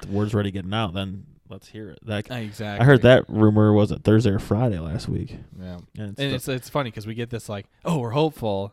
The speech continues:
Speaker 2: nothing happens," and then, "Oh, not so hopeful."
Speaker 1: You're
Speaker 2: Then
Speaker 1: hoping for
Speaker 2: something
Speaker 1: that moment, and then after it doesn't come out, you get, I get less hopeful.
Speaker 2: But then something comes out where it's like, "Oh, it's pretty favorable," or, like,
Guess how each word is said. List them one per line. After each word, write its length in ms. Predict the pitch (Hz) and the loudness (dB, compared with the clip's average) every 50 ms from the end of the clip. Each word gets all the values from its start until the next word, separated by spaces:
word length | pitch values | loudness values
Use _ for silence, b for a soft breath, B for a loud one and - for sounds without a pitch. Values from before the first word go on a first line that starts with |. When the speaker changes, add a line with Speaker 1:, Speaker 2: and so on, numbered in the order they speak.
| _ - | _ -6
Speaker 2:
nothing 300 | 120 127 113 117 113 113 | -6 -6 -6 -6 -8 -6
happens," 560 | 131 139 135 131 - 113 101 98 95 95 - | -4 -4 -4 -4 -4 -6 -6 -6 -10 -12 -14
and 80 | 95 | -14
then, 200 | 92 95 95 92 _ _ - | -14 -14 -14 -16 _ _ -14
"Oh, 180 | 104 101 98 92 | -10 -10 -10 -8
not 200 | 92 95 95 - | -10 -12 -10 -10
so 80 | 95 | -10
hopeful." 300 | 95 101 101 95 - - - | -6 -6 -6 -8 -8 -2 2
Speaker 1:
You're 80 | 107 | 8
Speaker 2:
Then 60 | 113 127 | 10 10
Speaker 1:
hoping 80 | 123 | 10
for 60 | - 123 110 113 | 10 8 8 8
Speaker 2:
something 40 | 113 | 8
Speaker 1:
that 120 | 110 104 98 | 8 6 6
moment, 320 | 104 110 113 107 104 101 | 8 8 8 8 6 2
and 80 | 101 104 | 2 2
then 100 | 98 98 - - | 0 0 0 0
after 240 | 104 104 107 - 107 | 0 0 2 0 0
it 40 | |
doesn't 200 | 101 104 98 98 | 0 0 -4 -4
come 160 | - - 98 101 | -4 -2 0 0
out, 200 | 104 104 87 92 | 0 0 0 -2
you 80 | 98 | -2
get, 240 | 92 101 - - - - - | -2 -2 -2 -2 -6 -16 -10
I 100 | - 107 | -8 -6
get 160 | 101 98 82 87 | -6 -6 -6 -6
less 180 | 92 98 - | -8 -8 -4
hopeful. 400 | - 101 90 - - - - - - b b b b b b | -4 -4 -4 -6 -10 -12 -12 -12 -12 b b b b b b
Speaker 2:
But 80 | 143 135 | -16 -14
then 120 | 139 127 | -14 -12
something 500 | 127 - - - 165 151 143 - 135 127 | -12 -10 -8 -6 -6 -6 -6 -8 -10 -8
comes 260 | 123 127 127 123 117 123 | -8 -8 -8 -6 -6 -4
out 200 | 120 127 131 117 | -2 -2 -2 -2
where 120 | 113 110 | -2 -4
it's 120 | 104 - | -6 -8
like, 160 | - 107 107 - | -10 -10 -8 -6
"Oh, 120 | 139 143 127 | -4 -4 -4
it's 120 | 107 - | -6 -8
pretty 260 | - - - 95 92 110 | -10 -12 -10 -10 -10 -8
favorable," 540 | - 147 151 156 139 127 107 104 92 95 87 | -8 -6 -6 -6 -6 -6 -8 -8 -8 -10 -12
or, 260 | 80 69 101 113 113 110 | -8 -6 -4 -4 -2 -2
like, 240 | 110 104 98 - | -4 -6 -8 -12